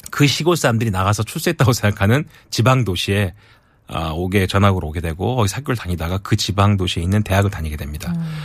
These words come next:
Speaker 1: 근데 그 대학에서도 과 선배 중에 또 멋진 남자가 하나 있었습니다.
Speaker 2: 음.
Speaker 1: 이제 그 남자를 자기도 좋아했었는데 자기도 모르는 사이 다른 친구들에 밀리게 되고 왕따를 당하게 됩니다.
Speaker 2: 어.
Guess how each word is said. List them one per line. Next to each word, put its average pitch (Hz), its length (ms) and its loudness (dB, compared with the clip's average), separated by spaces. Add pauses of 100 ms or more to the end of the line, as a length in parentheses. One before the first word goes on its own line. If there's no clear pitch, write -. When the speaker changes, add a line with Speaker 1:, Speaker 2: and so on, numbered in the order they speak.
(160)
Speaker 1:
근데 - 160 4
그 156 120 6
대학에서도 123 720 2 (520)
과 175 120 2
선배 170 280 2
중에 90 400 -4
또 120 80 0
멋진 104 320 2
남자가 87 260 0
하나 73 100 -4
있었습니다. - 500 -8
Speaker 2:
음. - 500 -6
Speaker 1:
이제 113 100 2
그 147 160 4
남자를 110 960 4
자기도 101 260 -2
좋아했었는데 104 800 0 (240)
자기도 107 260 0
모르는 95 220 0
사이 85 160 -2
다른 98 220 -2
친구들에 135 420 0
밀리게 113 380 2
되고 90 420 -6 (220)
왕따를 98 400 0
당하게 76 320 -8
됩니다. - 340 -14 (260)
Speaker 2:
어. 165 160 -8